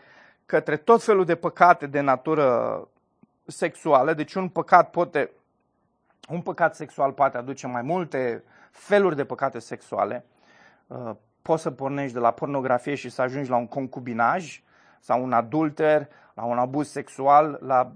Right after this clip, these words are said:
bestialitate, la homosexualitate și în cele din urmă la crimă. Bazată pe aspectul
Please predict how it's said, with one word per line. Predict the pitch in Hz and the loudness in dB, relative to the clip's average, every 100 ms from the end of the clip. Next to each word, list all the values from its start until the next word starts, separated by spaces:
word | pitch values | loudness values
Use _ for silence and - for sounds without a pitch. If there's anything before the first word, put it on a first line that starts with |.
| - | -20
bestialitate, | 82 143 - 143 135 131 143 143 135 | -10 -10 -8 -2 -2 0 0 0 0
la | 127 | -4
homosexualitate | 127 147 143 139 - 131 127 131 127 113 | -4 -8 -8 -12 -6 -6 -4 -6 -6 -10
și | 120 | -14
în | |
cele | 113 117 | -14 -14
din | 113 117 | -12 -12
urmă | 113 110 | -12 -12
la | 98 | -14
crimă. | - 120 90 - _ _ _ _ _ _ _ _ | -14 -14 -14 -16 _ _ _ _ _ _ _ _
Bazată | 123 113 110 - | -12 -2 -2 -2
pe | 107 117 107 98 | -12 -8 -8 -8
aspectul | 104 - 110 - 95 95 - - | -12 -10 -12 -10 -14 -14 -16 -20